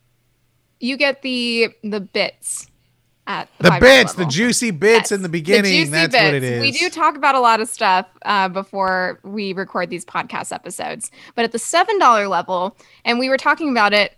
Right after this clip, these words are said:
Speaker 1: um, before we, <laughs> before we recorded today,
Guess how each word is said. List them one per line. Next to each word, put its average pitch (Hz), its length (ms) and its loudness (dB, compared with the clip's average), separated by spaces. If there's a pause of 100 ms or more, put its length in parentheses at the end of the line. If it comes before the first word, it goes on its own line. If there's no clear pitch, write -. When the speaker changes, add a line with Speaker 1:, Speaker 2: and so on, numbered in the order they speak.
(160)
Speaker 1:
um, 220 200 -2
before 233 260 0
we, 311 180 2
<laughs> 277 220 -2
before 247 360 0
we 233 140 -2
recorded 262 520 -2
today, 190 400 0